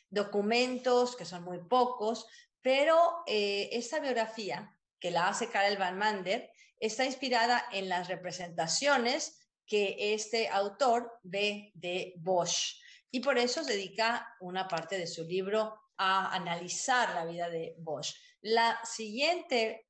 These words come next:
eh, biografía que tenemos es Domenicos Lampsonius, que va a publicar las caras de los artistas famosos. Entonces, como un compendio de diferentes biografías, no nada más la de Bosch. Y aquí es donde va a aparecer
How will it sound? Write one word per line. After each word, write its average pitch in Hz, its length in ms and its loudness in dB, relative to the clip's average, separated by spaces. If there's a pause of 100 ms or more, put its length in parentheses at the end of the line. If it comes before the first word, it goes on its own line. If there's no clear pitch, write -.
eh, 170 320 -6
biografía 175 600 0
que 180 100 -6
tenemos 175 480 -6
es 180 100 -4
Domenicos 214 680 0
Lampsonius, 185 1160 -4 (360)
que 208 440 2
va 233 240 2 (100)
a 202 240 0
publicar 220 800 -4 (500)
las 233 380 2 (140)
caras 294 580 2
de 208 140 -2
los 214 180 -4
artistas 240 400 -4
famosos. 220 480 -2
Entonces, 247 340 -6
como 294 200 -6
un 294 140 -10
compendio 233 880 0 (260)
de 214 80 2
diferentes 226 760 -2
biografías, 185 680 -2
no 180 120 -4
nada 196 260 -2
más 170 220 -4
la 180 120 -2
de 180 120 -4
Bosch. 269 320 0 (460)
Y 226 120 0
aquí 240 240 0
es 349 80 -4
donde 320 220 -2
va 262 140 2
a 262 100 -2
aparecer 196 640 -6